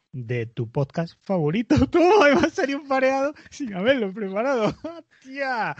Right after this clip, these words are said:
Ese es el nivel que os espera, amigos, en el programa de hoy.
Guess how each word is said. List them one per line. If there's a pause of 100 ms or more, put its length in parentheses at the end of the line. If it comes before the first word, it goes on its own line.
(280)
Ese
es
el
nivel
que
os
espera,
amigos,
en
el
programa
de
hoy.